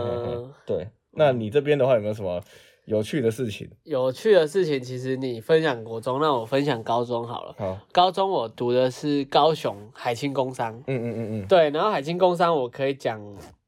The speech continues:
Speaker 2: 两个有趣的故事。第一个是我们那个学校的体育馆啊，体育馆是一个很神奇的地方，总有各种奇葩的事情发生。啊，我们那个体育馆的电梯啊，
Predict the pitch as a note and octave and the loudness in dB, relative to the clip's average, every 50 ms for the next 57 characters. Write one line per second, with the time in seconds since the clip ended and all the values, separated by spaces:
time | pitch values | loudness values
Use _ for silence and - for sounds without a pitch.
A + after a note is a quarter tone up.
0 | _ _ _ _ - C#3 C3+ C3 C3 B2 C#3 C3+ C3 B2 A#2 A2+ - - D#3+ C#3+ | _ _ _ _ -2 0 0 0 2 2 4 4 4 4 2 0 0 2 2 2
1 | B2+ A#2+ - C3+ B2+ A#2+ - - A#2+ - - G#3+ A#3+ B3 A3 G#3 F3+ E3 D#3+ E3 | 2 2 0 -4 -6 -6 -8 -10 -8 -2 0 2 2 4 4 4 4 4 4 4
2 | G#3 G#3 F#3 D#3+ C3+ B2+ B2 B2 A#2+ A#2+ A#2+ B2 C3 E3+ E3+ E3+ E3+ C#3+ - - | 4 6 6 6 4 2 0 -2 -4 -4 -6 -6 -8 -8 -4 -2 -2 -2 -2 -2
3 | C3 A#2+ B2 - D#3 C#3 B2+ A#2+ A#2 - B2+ A#2 A#2+ C3+ C3+ - C#3+ G#2+ - - | -4 -2 2 4 4 4 4 2 0 -6 -10 -8 -6 -6 -4 -2 -4 -4 -4 -6
4 | - - - - - - - - - - _ - - D#3+ F#3 A#3 A3 - D3+ B2 | -14 -20 -20 -20 -20 -20 -20 -20 -20 -20 _ -2 2 6 6 6 6 6 4 2
5 | A#2+ C3 E3+ E3+ E3 D#3 C#3 B2+ A#2 A#2+ A2 G#2 A2 A#2+ - - C#3+ B2+ C#3 C#3 | 2 0 -2 2 4 4 4 4 2 -2 -4 -6 -8 -6 -2 2 2 2 0 -2
6 | - D3 B2 A2+ A2 A#2+ - B2+ B2 A#2 A#2+ A2+ A2 A#2 A#2+ - D3 D3+ E3 D#3 | -4 -4 -4 -4 -4 -4 -4 -6 -4 -4 -4 -4 -6 -6 -4 0 2 4 4 4
7 | B2+ A#2+ - D#3+ C#3+ B2 A#2 G#2+ G#2+ - - - B2 A#2+ B2+ B2 A2+ A2 G#2+ - | 2 4 4 4 4 4 0 -4 -8 -10 -10 -8 -8 -6 -4 -2 -2 -4 -4 -6
8 | C3 A2+ G#2+ G#2 G#2+ G#2+ A2 A2 G#2+ G#2+ - G#2 G#2 A2 - _ - - - _ | -8 -8 -8 -10 -10 -10 -8 -8 -8 -8 -10 -12 -12 -12 -16 _ -20 -20 -20 _
9 | - - _ - A3 A3 F#3+ D#3 D3+ F3 G#3 G#3 F#3 E3+ - _ _ _ - - | -20 -8 _ 4 4 4 4 4 0 0 2 2 2 2 -2 _ _ _ -6 -2
10 | D3 C#3+ F3 G3+ - D#3 B2 A#2 A#2+ B2 - F#3 D#3+ C3+ B2+ - D3 C3 C3 B2 | 2 2 4 4 4 4 2 2 0 0 2 2 2 2 0 -4 -4 0 0 0
11 | A2+ G#2+ G#2+ A2 - | 0 0 -4 -8 -12